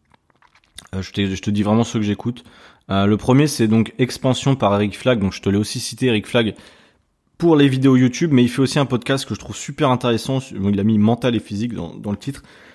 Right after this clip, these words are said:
Mais, euh, c'est ça, c'est concrètement, il fait des, des expériences, quelqu'un d'extrêmement intelligent, qui fait des retours d'expérience sur pas mal de choses, sur, euh, le mindset, sur sa vie en,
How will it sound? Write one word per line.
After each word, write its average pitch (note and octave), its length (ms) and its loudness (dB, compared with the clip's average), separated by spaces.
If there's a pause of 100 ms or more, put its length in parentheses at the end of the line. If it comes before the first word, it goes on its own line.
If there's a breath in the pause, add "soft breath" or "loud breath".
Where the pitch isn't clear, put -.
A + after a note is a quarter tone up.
(160 loud breath)
Mais, C3 360 6
euh, G#2+ 240 0
c'est A#2+ 140 0
ça, F#2 180 -2
c'est G#2 160 -8
concrètement, A2+ 420 -2
il B2 60 0
fait A2+ 160 -4
des, G#2 460 0 (300)
des G#2 200 -2
expériences, C3 420 0
quelqu'un A2+ 240 0
d'extrêmement A2 480 0
intelligent, A2 400 -2 (960)
qui - 80 -18
fait A#2+ 80 -4
des G#2 160 0
retours A2+ 260 0
d'expérience A#2 360 0
sur - 80 -18
pas A#2 80 -4
mal A2+ 160 2
de G#2 80 0
choses, A2 280 -2
sur, F#2 300 -4
euh, F2+ 100 -4 (720 loud breath)
le A2+ 240 2
mindset, G#2+ 520 2
sur - 240 -12
sa - 260 0
vie G2+ 240 -4
en, G#2+ 100 2